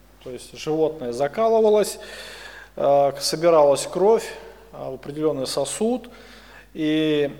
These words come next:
должны были потом израильтяне этой кровью помазать косяки и перекладины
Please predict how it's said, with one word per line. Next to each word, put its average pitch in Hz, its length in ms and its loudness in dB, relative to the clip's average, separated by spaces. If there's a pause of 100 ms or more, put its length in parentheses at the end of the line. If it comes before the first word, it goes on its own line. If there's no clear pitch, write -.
(180)
должны 156 500 4
были 151 200 4
потом 147 380 0
израильтяне 143 760 0 (440)
этой 147 260 -6
кровью 208 460 -2
помазать 175 800 -2
косяки 165 800 -8 (360)
и 170 60 -10
перекладины 165 920 0